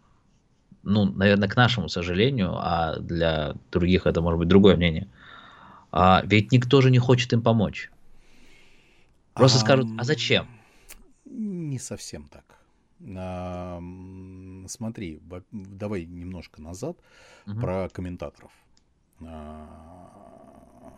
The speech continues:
Speaker 2: «Ха-ха, тварь, умри, так тебе и надо», бла-бла-бла. Ам, я всегда считал таких людей
Speaker 1: Есть фу, как они пишут.
Speaker 2: М, что на фоне этого человека они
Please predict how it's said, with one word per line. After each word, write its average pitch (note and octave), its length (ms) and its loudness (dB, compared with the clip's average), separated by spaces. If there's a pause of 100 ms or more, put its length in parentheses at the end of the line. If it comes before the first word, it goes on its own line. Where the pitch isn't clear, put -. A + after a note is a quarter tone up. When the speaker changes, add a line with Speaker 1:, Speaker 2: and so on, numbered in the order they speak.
(360)
Speaker 2:
«Ха-ха, E3+ 580 -10 (120)
тварь, F#2 240 -6
умри, B2+ 500 -8 (320)
так F2+ 200 -10
тебе E2 260 -10
и F#2 40 -10
надо», C#3+ 400 -6
бла-бла-бла. G#2 600 -10 (580)
Ам, F2 800 -12 (460)
я F#2+ 260 -10
всегда C3 320 -10
считал - 400 -10
таких - 400 -20
людей G2+ 200 -2
Speaker 1:
Есть D#3+ 240 2
фу, E3+ 260 -10 (220)
как G2 140 -12
они F2+ 140 -8
пишут. - 420 -18
Speaker 2:
М, A#3+ 380 2 (720)
что G2+ 640 -4 (380)
на G#2+ 240 -6
фоне G#2+ 520 -6 (220)
этого D2+ 340 -12
человека F2 600 -16 (1040)
они G2+ 600 -8